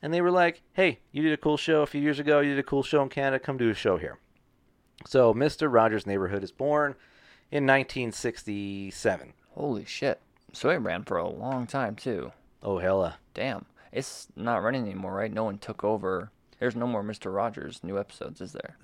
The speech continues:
Speaker 1: Not new. There are, I mean, it reruns indefinitely, but there is a cartoon called Daniel the Tiger that has a similar vibe, but it's a cartoon.
Speaker 2: Oh, really?
Speaker 1: But
Speaker 2: Someone
Speaker 1: Daniel stars in it.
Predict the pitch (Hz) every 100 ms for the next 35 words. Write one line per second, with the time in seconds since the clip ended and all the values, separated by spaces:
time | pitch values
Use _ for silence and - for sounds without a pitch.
0 | - - 135 185 107 120 127 123 117 123
1 | 127 123 120 113 - 113 117 87 101 98
2 | 87 85 85 82 87 87 - 85 85 82
3 | - - 92 101 101 95 90 87 87 87
4 | - - 104 - 104 107 104 90 80 90
5 | 92 90 80 - 92 90 82 73 71 82
6 | 143 - 80 139 143 147 147 151 - -
7 | 151 - 147 151 82 - 147 - 50 135
8 | 160 147 - 101 90 87 82 80 - -
9 | 82 80 80 85